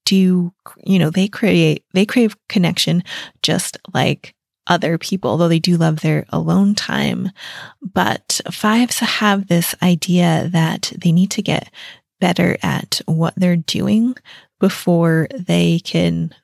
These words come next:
move on in real life, <laughs> in reality. And again, this isn't true for everyone, but that's, that's big for a lot of fives. They live in their heads. And so even when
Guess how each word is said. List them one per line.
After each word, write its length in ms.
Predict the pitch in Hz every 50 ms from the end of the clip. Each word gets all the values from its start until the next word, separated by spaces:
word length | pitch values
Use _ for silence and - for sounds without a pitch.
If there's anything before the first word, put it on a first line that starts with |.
| _ -
move 220 | 185 175 165 160
on 340 | 160 160 147 151 156 160 180 - -
in 380 | - 165 156 151 156 156 165 -
real 240 | 160 160 160 151 156
life, 360 | - - - 175 180 - -
<laughs> 80 | -
in 320 | - 185 165 185 190 175 165 - - - - _ _
reality. 720 | - 170 170 170 170 170 - 101 - - 92 - - 214 - - - - - - - - - - - - _ -
And 260 | 190 185 165 165 - - -
again, 380 | 196 180 - 90 - 120 160
this 120 | 175 202 202
isn't 220 | 202 190 180 156
true 200 | - - 190 196
for 260 | - - 165 156 - _
everyone, 540 | - 240 240 233 202 175 165 156 151 156 156
but 180 | - 165 -
that's, 420 | - - 101 98 190 185 - - - -
that's 280 | 214 - 185 190 - -
big 200 | - 185 175 -
for 240 | - - - - -
a 60 | -
lot 440 | 175 170 170 143 143 - - - - - - - - - - - _ _ -
of 320 | 175 170 156 147 156 - - -
fives. 580 | - _ _ 170 165 - - - - 170 -
They 120 | - 165 165
live 160 | 165 175 170
in 100 | 175 170
their 140 | 165 156 160
heads. 540 | - - - 208 - - - 185 185 - -
And 200 | - 156 165 -
so 200 | - 175 151 - - _
even 300 | - 185 180 202 185 170
when 360 | 165 165 160 156 156 156 156